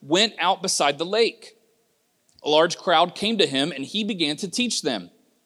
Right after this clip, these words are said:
As he walked along, he saw Levi, son of Alphaeus, sitting at the tax collector's booth.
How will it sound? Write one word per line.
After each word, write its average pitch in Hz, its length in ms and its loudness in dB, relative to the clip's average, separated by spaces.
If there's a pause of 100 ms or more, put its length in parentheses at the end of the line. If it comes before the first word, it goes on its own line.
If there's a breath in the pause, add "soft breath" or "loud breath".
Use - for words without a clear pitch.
(460 loud breath)
As 339 160 0
he 339 80 4
walked 269 320 4
along, 208 460 4
he 214 160 -4
saw 214 220 4
Levi, 185 520 -2
son 208 240 -2
of 139 180 -4
Alphaeus, 147 760 0 (180 soft breath)
sitting 214 580 0
at 175 140 -8
the 131 100 -6
tax - 460 -6
collector's 151 540 -4
booth. 135 600 -8